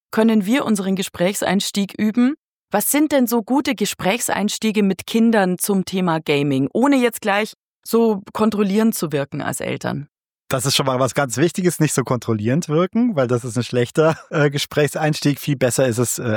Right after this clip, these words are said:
Speaker 2: Interesse zu zeigen. Ich kann mich da noch an eine eigene Geschichte aus meiner Kindheit erinnern. Meine Mutter hat auch immer sehr kontrollierend gewirkt. Aber eines Tages hat sie sich einfach mal die, ähm,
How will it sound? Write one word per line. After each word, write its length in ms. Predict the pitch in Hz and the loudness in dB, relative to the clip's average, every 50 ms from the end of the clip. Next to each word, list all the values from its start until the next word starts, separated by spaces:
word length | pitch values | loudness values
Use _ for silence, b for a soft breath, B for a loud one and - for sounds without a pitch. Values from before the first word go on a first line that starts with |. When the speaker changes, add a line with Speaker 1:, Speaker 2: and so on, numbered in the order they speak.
| - | -2
Speaker 2:
Interesse 400 | 113 104 - - 101 98 - 123 | -2 -4 -4 -2 -4 -4 -2 -4
zu 160 | - - - - | -6 -6 -8 -12
zeigen. 580 | - - - - 87 90 90 98 104 104 107 _ _ _ | -12 -10 -10 -8 -8 -8 -8 -8 -8 -10 -12 _ _ _
Ich 200 | - 135 - - | -16 -14 -12 -8
kann 200 | - - 113 107 | -4 -2 0 0
mich 180 | 113 110 - - | 0 0 -2 -2
da 160 | 123 110 104 | -2 0 2
noch 160 | 113 104 98 | 0 0 0
an 140 | 107 107 101 | 0 0 0
eine 100 | - - | 0 0
eigene 340 | 104 104 113 123 123 117 107 | -2 -2 0 0 0 0 0
Geschichte 480 | 113 110 - - 123 - - - - | -2 -2 -2 -2 -4 -4 -4 -6 -6
aus 180 | - 107 - - | -6 -6 -6 -6
meiner 340 | 104 98 104 113 127 156 151 | -4 -2 -2 0 0 0 0
Kindheit 480 | - - 165 160 - 156 147 139 139 | 0 -2 -2 -2 0 0 0 0 0
erinnern. 520 | 139 135 - 143 139 143 139 139 139 143 - _ - | 0 -2 0 0 2 2 2 2 2 0 -2 _ -2
Meine 300 | 131 123 131 131 131 131 | 0 2 2 2 2 2
Mutter 260 | 143 147 - 139 135 | 2 2 2 2 0
hat 120 | 131 120 | 0 0
auch 240 | 127 127 135 143 - | 0 0 0 0 0
immer 180 | 151 139 135 117 | 0 0 0 0
sehr 240 | 120 127 127 123 110 | 2 2 2 2 0
kontrollierend 760 | - - 135 123 - - 123 113 101 101 107 123 143 170 - | -2 -2 -2 -2 -2 -2 -2 -2 -2 0 0 0 0 0 -2
gewirkt. 760 | - 160 143 147 143 165 196 240 226 - - - - - - _ _ - | -4 -6 -4 0 0 0 0 0 -2 -6 -8 -10 -10 -10 -12 _ _ -4
Aber 200 | 135 117 127 - | -2 0 0 2
eines 300 | 120 131 147 190 170 - | 2 2 2 2 2 0
Tages 500 | - - 151 151 165 160 160 - - - | -2 -2 0 0 2 0 -2 -4 -4 -4
hat 140 | 143 - - | -6 -6 -6
sie 360 | - - 139 131 123 123 - - | -4 -2 0 2 2 0 -2 -4
sich 280 | 147 113 113 - - | -6 -4 -4 -4 -4
einfach 360 | - 110 123 - - 147 - - | -4 -4 -4 -2 -2 -2 0 2
mal 420 | 123 113 113 113 117 113 117 110 _ - - | 2 2 4 2 2 0 -2 -4 _ -12 -4
die, 440 | - 120 113 110 110 107 110 - - - | -2 0 2 2 2 0 -2 -2 -4 -4
ähm, 420 | 113 104 104 98 95 98 95 90 | -2 -2 -2 -2 -2 -4 -8 -8